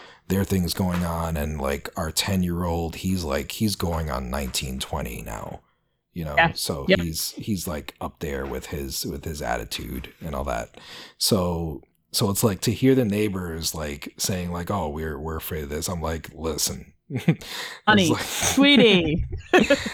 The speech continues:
Speaker 1: was like, I, I was so happy. I was like, "Look, you, you just, you saying that tells me that you don't hear the crap going on in our house."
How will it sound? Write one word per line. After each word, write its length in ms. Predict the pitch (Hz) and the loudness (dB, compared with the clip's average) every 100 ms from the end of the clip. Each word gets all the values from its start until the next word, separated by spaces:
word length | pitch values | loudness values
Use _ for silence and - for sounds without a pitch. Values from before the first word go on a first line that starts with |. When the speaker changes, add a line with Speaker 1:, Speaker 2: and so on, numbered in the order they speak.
| 254 | 6
Speaker 1:
was 160 | 139 139 | 6 8
like, 120 | 131 | 6
I, 200 | 131 143 - | 6 4 4
I 80 | 127 | 4
was 160 | 139 - | 6 6
so 160 | 135 | 4
happy. 380 | 117 147 156 98 | 4 0 0 0
I 40 | |
was 260 | 113 123 120 | 2 2 4
like, 160 | 110 101 | 2 2
"Look, 320 | 98 78 - - | -4 -6 -12 -6
you, 320 | 101 110 117 | -2 0 -2
you 300 | 110 98 123 | -4 -4 0
just, 320 | 127 117 - _ - 101 _ _ _ 104 | 0 0 -6 _ -18 -20 _ _ _ -8
you 220 | 107 156 | 0 2
saying 460 | 170 - 147 147 127 | 4 4 4 2 0
that 460 | 117 117 131 - - | 0 0 0 -2 -6
tells 340 | 113 110 92 | -2 -2 -2
me 300 | 98 101 101 | -4 -2 -4
that 220 | 90 85 | -4 -8
you 260 | 82 95 107 | -8 -4 -4
don't 280 | 98 90 82 | -4 -6 -8
hear 340 | - 92 85 | -8 -6 -4
the 100 | 76 | -6
crap 300 | 76 82 76 | -6 -4 -4
going 260 | - 65 69 | -4 -6 -4
on 180 | 62 58 | -6 -6
in 100 | 64 | -6
our 120 | - | -6
house." 380 | - - - | -8 -6 -4